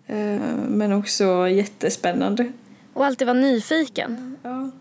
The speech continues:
Speaker 1: Ja, exakt. Och det tvingar en liksom att vara kreativ och bara i nuet.
Speaker 2: Mm.
Speaker 1: Nej, men för att liksom koppla ihop det med,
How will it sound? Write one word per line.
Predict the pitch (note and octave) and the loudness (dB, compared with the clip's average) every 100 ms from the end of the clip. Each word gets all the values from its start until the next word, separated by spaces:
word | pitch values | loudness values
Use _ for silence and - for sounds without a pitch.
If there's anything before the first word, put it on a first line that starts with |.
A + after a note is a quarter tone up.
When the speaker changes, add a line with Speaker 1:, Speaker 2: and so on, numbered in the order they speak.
| - - - _ _ - | -20 -20 -20 _ _ 2
Speaker 1:
Ja, | C4+ E4+ E4+ - | 4 4 2 0
exakt. | C4+ - - - - | 0 2 0 -2 0
Och | A#3 | 4
det | A#3+ | 4
tvingar | A#3+ B3+ G#3+ G#3+ | 6 6 6 6
en | A#3 | 6
liksom | A#3+ A#3 G#3+ | 4 2 2
att | G#3+ A3+ | 2 4
vara | A#3 A3+ | 4 4
kreativ | - B3 A#3 A#3 A3+ G#3+ | 4 6 6 4 4 4
och | |
bara | G#3+ G3+ G3+ | 4 2 4
i | B3+ B3+ | 6 8
nuet. | A3+ G#3+ - A#3+ - - - - - | 8 6 2 0 -2 -14 -20 -12 -4
Speaker 2:
Mm. | B3 A3 G#3+ - - _ _ - | -2 -4 -8 -18 -20 _ _ 2
Speaker 1:
Nej, | B3 | 6
men | B3 | 6
för | A#3+ A#3+ | 6 4
att | A#3+ | 4
liksom | A#3 A3+ A3 A3 | 4 4 2 2
koppla | - A#3 A#3 | 0 2 4
ihop | A3+ B3 B3 - | 4 4 4 2
det | G#3 G#3 | 2 4
med, | G#3 G#3 G#3 G3+ | 4 4 2 2